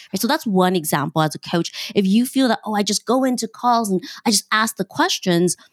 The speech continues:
you know, record. And if you're not recording, I recommend you record your calls.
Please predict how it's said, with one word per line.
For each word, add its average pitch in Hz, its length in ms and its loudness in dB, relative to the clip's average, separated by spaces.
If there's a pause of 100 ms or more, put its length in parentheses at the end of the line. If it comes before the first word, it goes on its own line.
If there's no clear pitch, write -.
(120)
you 285 80 -2
know, 302 120 2
record. 302 720 2
And 214 100 -2
if 196 120 -2
you're 247 100 2
not 254 160 2
recording, 226 400 0
I 175 80 0
recommend 196 640 0
you 175 180 -4
record 220 720 2
your 170 120 0
calls. - 600 -4